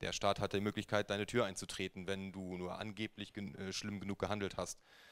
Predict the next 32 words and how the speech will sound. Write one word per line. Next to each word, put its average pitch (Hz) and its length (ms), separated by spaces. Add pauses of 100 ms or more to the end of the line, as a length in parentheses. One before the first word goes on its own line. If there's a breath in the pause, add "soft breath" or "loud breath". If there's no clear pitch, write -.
(160 soft breath)
deine 95 180
Bude 117 240
auszuräumen, 110 1080 (200)
dir 101 80
die 95 80
Freiheit 104 480
zu - 100
nehmen, 104 440 (420 soft breath)
äh, 92 260
dich 95 180
einzusperren. 104 920
Ähm, 95 380 (920)
und 110 160
deshalb 120 240
ist 120 100
aus 113 140
der, 107 340 (340 soft breath)
aus 98 140
dieser 110 220
Form 98 240
von 98 160
Macht 98 240
halt 98 100
auch 101 120
eine 98 100
große, 92 280 (140)
wird, 113 220
wird 104 280
ein 113 60
großes 107 260
Bedrohungspotenzial 92 840
wahrgenommen. 92 540